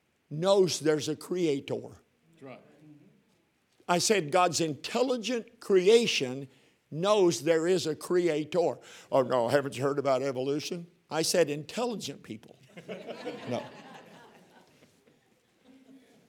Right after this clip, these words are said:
Speaker 1: That there is a creator. See? And he is the light that lighteth every man that cometh into the world.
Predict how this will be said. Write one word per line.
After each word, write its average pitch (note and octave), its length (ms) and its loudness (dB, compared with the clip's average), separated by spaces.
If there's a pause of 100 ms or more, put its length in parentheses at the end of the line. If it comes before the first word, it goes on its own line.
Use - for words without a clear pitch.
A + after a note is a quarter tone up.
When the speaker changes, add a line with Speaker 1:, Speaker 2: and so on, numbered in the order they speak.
(420)
Speaker 1:
That D#3 220 4
there D#3+ 180 4
is C#3+ 160 2
a D3+ 140 0
creator. E3 840 -2 (600)
See? - 220 -16 (2000)
And D3 120 -4
he F3+ 120 2
is G#3 140 4
the D#3 80 2
light G#3+ 220 2
that D#3+ 120 -4
lighteth E3 320 2
every D#3+ 220 0
man F#3 220 -8
that - 80 -16
cometh C#3 260 -8
into C#3 160 -10
the C3+ 60 -8
world. C#3+ 320 -6